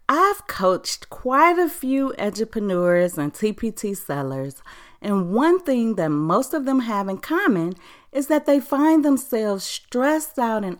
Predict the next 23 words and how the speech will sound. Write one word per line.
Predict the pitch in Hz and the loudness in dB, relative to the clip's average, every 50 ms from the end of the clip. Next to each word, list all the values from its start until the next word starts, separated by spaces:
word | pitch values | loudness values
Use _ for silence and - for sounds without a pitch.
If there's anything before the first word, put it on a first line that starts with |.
| - | -2
overwhelmed | - 190 214 214 233 247 254 247 220 190 175 160 160 165 170 - - - - - _ _ | 0 0 0 0 0 0 0 0 -2 -2 -2 -2 -2 -4 -6 -8 -14 -20 -20 -20 _ _
because | - 285 277 302 302 285 - | -2 -2 0 2 0 0 2
they're | 302 294 285 | 2 0 0
trying | 294 - - - 262 262 269 285 302 294 294 | 0 -4 -6 -2 0 0 2 2 4 2 2
to | 294 - 285 | 0 0 -4
do | 226 185 190 190 180 175 175 - - _ _ _ _ _ - | -2 0 2 2 2 2 0 -2 -6 _ _ _ _ _ -2
all | 202 208 233 294 320 339 359 | 0 2 6 6 6 8 6
of | 370 339 | 4 2
the | 359 359 | 0 0
things | - - 233 202 196 196 190 180 180 | 0 0 -2 -2 0 0 -2 -4 -6
for | - - 196 180 | -6 -4 -2 -2
their | 175 175 175 - - - | 0 0 -2 -2 -2 -4
online | 190 208 226 240 240 233 233 233 233 226 | -2 -2 0 0 0 0 0 0 0 0
business | 185 202 190 175 175 170 165 165 175 170 170 170 - - - - | 0 0 0 0 0 -2 -4 -4 -4 -4 -4 -6 -10 -16 -10 -4
on | - 175 175 180 180 | 0 0 2 2 0
their | 165 180 147 - - - | 0 0 -2 -2 -2 -2
own. | 135 123 98 - 78 95 - - - - - - - - - - _ | -2 -2 -2 -2 -6 -10 -12 -12 -16 -20 -20 -20 -20 -20 -20 -20 _
So | - - 285 277 | -2 2 2 2
just | 233 208 190 175 214 254 302 339 359 - - - | 2 2 -2 0 2 4 4 4 2 0 -2 0
like | 285 277 269 254 254 254 247 240 - - - - _ - | 2 2 4 4 4 4 2 0 -4 -8 -16 -8 _ 0
I | 190 190 202 208 208 214 | 2 4 4 4 2 2
shared | 208 - - - 233 214 214 208 202 202 190 | -2 -4 -4 -2 0 2 2 2 2 2 0
my | 190 175 170 170 180 196 202 180 165 | 0 0 2 2 2 2 2 0 -2